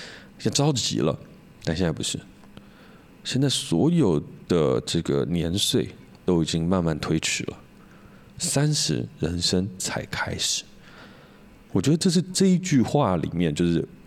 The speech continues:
“四十岁我们若还单身就结婚吧”，它里面第一个含义。我们面对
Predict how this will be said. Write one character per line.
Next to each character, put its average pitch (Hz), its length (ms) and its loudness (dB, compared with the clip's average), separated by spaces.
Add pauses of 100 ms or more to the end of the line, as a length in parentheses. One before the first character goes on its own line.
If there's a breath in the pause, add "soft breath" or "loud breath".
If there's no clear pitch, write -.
“四 - 260 0
十 87 120 0
岁 78 340 0 (340)
我 82 120 0
们 82 140 0
若 92 140 2
还 82 120 0
单 82 240 0
身 82 300 -2
就 85 100 -2
结 73 180 0
婚 73 220 -2
吧”， - 200 -4 (400)
它 - 120 -2
里 92 60 0
面 85 200 0
第 95 140 2
一 92 60 2
个 95 80 0
含 - 260 -8
义。 69 140 -6 (2250 loud breath)
我 87 100 2
们 95 140 4
面 117 300 2
对 90 380 4